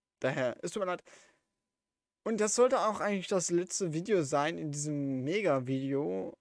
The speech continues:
Ähm, und, ähm, jetzt kommen am Schluss noch, glaub ich, zwei, drei Abonnenten, die abonniert haben.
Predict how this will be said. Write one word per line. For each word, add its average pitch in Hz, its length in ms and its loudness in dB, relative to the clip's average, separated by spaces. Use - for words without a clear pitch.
Ähm, 139 680 -2
und, 127 400 -4
ähm, 117 520 -4
jetzt 180 240 -2
kommen 220 220 0
am 156 380 -8
Schluss - 380 -8
noch, 160 220 -4
glaub 147 220 0
ich, 147 120 -10
zwei, 156 200 -4
drei 143 260 -4
Abonnenten, 127 480 -6
die 127 100 -6
abonniert 135 320 -8
haben. 131 240 -4